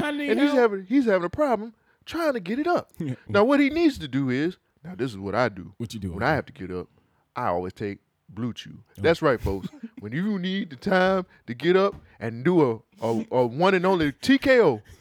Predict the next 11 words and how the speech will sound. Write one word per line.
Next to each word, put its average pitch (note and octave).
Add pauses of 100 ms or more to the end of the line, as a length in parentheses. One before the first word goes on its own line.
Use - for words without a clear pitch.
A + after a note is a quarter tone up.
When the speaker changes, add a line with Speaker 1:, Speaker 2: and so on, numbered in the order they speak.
(280)
Speaker 2:
you E3+
take D3+
Blue D#3
Chew. F2+
Speaker 1:
Oh. F2+
Speaker 2:
Use G#3+
the D3
code D#3+ (340)
O G#3
J G3
Knife. D#3